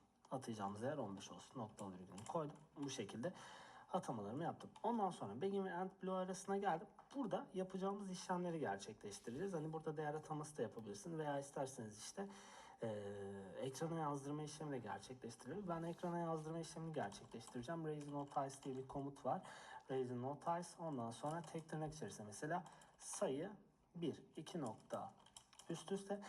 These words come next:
iki nokta üst üste ifadesinden sonra virgül koyup buraya parametrenin isminin yazılması gerekiyor. Mesela parametrenin ismi arkadaşlar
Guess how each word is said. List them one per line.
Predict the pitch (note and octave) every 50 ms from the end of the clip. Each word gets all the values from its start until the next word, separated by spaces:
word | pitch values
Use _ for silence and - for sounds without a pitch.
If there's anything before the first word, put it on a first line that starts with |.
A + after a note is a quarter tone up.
| - - - - -
iki | B2+ - - F#3+
nokta | G3+ G3 G3+ - G3
üst | G3 - - F#3+
üste | - - F#3 C3+
ifadesinden | D#3 - - F3 E3+ E3 - F3 - - - F#3 F#3 F#3+ F#3 F#3
sonra | F3+ - - - G#2+ G#2 G#2 G#2+ A2+ C#3
virgül | F3+ G3 G3+ G#3 G#3 G3+
koyup | - F#3 G#3+ A#3 G3 -
buraya | G3+ G3+ G#3+ G#3
parametrenin | G#3 - G3 F#3 F3+ F3+ E3+ - - G#3+ G#3+
isminin | G3+ F#3+ - - F3+ F3 F3
yazılması | E3+ E3+ D#3 D#3 D#3+ D#3 D3+ D3 -
gerekiyor. | C3+ G#2 G2 - - A2
Mesela | A#2+ B2 - C3 A#2 A#2+ -
parametrenin | - D#3 E3 D#3 D#3 D3+ - - C3+ C3 C#3
ismi | D3 C#3+ - - C3
arkadaşlar | A2 G2+ - - A2+ G#2+ - - - G#3